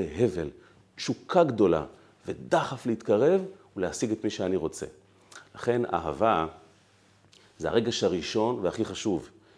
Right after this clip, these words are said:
אם אין אותו, לא תיווצר אינטראקציה. אני נשאר במקום שלי, אני לא זז. אז אחרי שאני לומד על הקדוש ברוך הוא,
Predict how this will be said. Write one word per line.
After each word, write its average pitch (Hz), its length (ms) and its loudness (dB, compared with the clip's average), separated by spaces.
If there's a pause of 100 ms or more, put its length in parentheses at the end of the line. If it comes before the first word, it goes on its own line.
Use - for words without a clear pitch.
(120)
אם 123 160 0
אין 202 220 4
אותו, 190 440 0 (580)
לא 123 100 2
תיווצר 131 400 2
אינטראקציה. 143 580 2 (140)
אני 85 100 0
נשאר 92 220 2
במקום 117 380 2
שלי, 127 240 0
אני 82 120 2
לא 92 120 2
זז. 110 380 2 (520)
אז 71 160 -6
אחרי 80 340 2
שאני 113 320 0
לומד 107 360 2
על 98 100 0
הקדוש 82 340 -2
ברוך 64 280 -6
הוא, - 140 -20